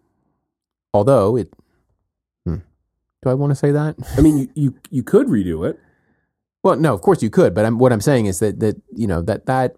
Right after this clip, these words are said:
Speaker 1: issue is pretty much settled a-, until you get to new domains in which it's, like, arguable whether it applies in the same way. I mean, there's, you know, advanced topology and stuff like that.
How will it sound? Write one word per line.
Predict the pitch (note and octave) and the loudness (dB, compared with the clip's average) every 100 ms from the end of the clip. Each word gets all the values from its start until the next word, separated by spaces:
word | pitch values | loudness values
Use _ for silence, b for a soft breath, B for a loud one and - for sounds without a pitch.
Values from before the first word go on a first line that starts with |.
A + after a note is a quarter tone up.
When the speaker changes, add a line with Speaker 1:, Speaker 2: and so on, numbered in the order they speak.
| - | -4
Speaker 1:
issue | A2+ - | -4 -2
is | G2 | -6
pretty | - | -4
much | G2 F2+ | -4 -4
settled | - C3+ D#2 D#2+ - | -2 -2 -2 -6 -6
a-, | G#2+ - | -6 -2
until | A#2+ D3+ | 0 2
you | C3+ | 2
get | B2 | 2
to | A2 | 0
new | A2 A#2 A2 | 0 0 2
domains | G#2 G#2+ C3+ A2+ G2+ | 2 2 2 0 0
in | |
which | G2+ F#2+ | -2 -4
it's, | - | -4
like, | F#2+ | -4
arguable | - F#3 D#3 F2+ E2 E2+ | -2 -2 0 -2 0 0
whether | F2+ F#2 | 0 0
it | E2 | -2
applies | E2 F2+ E2+ E2+ | -2 0 0 -2
in | E2 | -6
the | |
same | E2 F2 D#2 | -6 -4 -4
way. | D2+ D2 D2+ | -4 -6 -4
I | |
mean, | D#2+ E2+ | -4 -4
there's, | E2+ - | -4 -6
you | D2+ | -8
know, | C2 | -8
advanced | D2 D2 - - | -8 -8 -10 -8
topology | - - - | -8 -8 -10
and | - | -14
stuff | - - | -14 -14
like | - | -10
that. | - | -10